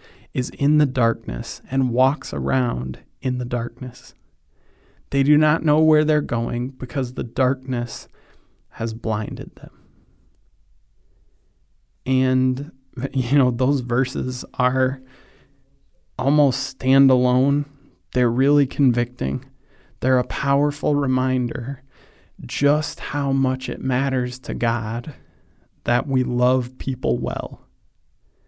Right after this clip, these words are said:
And like I said, those verses have really been jumping out at me lately.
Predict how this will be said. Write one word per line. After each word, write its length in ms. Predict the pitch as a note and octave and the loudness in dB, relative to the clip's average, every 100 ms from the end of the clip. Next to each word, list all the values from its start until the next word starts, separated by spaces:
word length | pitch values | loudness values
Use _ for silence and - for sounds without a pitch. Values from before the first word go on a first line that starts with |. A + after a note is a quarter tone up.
| _ _ _ _ _ _ _ _ | _ _ _ _ _ _ _ _
And 400 | - C#3 C#3 C#3+ | -2 2 4 2
like 280 | C3+ B2 C3 | 2 0 4
I 100 | D3+ | 2
said, 380 | C3+ C#3+ C#3 B2 | 2 2 0 2
those 240 | B2+ C#3 | 2 2
verses 560 | B2 C#3 D#3+ - D3+ C3 | 2 2 2 2 -2 -2
have 240 | C3+ B2 | -2 0
really 260 | B2+ D#3 C#3+ | 4 4 4
been 220 | C#3 C3+ | 4 2
jumping 460 | C3 C3 B2+ - C3+ | 2 0 0 0 0
out 200 | C3+ C3+ | 0 0
at 140 | C3 | 0
me 200 | C3 C3 | 0 -2
lately. 640 | B2+ B2+ C3+ A#2+ A#2+ C#3+ | 0 0 -2 -2 -4 -4